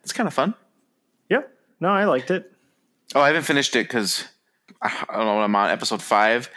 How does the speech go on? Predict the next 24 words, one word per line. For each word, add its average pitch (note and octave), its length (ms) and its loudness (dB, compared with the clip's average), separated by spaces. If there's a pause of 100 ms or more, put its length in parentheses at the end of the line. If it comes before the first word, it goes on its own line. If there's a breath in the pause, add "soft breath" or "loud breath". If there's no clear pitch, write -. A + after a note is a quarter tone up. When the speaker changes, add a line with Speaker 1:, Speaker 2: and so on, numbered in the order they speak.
(200 loud breath)
Speaker 1:
there B2 100 2
was G#2+ 140 2
subtitles A#2+ 680 0
and A#2+ 180 0
I A2 100 2
was G#2 320 -2
doing A2+ 240 -2
something G2 280 -2
else F#2+ 280 -4
and F#2+ 100 -4
I E2 80 -2
wasn't F2+ 360 -6
able F#2 200 -4
to G2 60 -4
pay - 140 -6
attention F#2 460 -8
at F2 100 -8
the G2+ 80 -10
same G2+ 200 -4
time. G2+ 220 -2
So E2 100 -10
I D#2+ 40 -10
was D2+ 80 -10
like, F2 120 -10